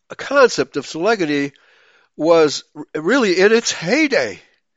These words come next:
in nineteen eleven. Subsequent to nineteen eleven,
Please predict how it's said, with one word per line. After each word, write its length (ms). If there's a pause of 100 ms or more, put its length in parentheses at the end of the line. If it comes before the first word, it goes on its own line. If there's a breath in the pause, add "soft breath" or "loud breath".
(420 soft breath)
in 160
nineteen 440
eleven. 580 (500 soft breath)
Subsequent 680
to 100
nineteen 400
eleven, 580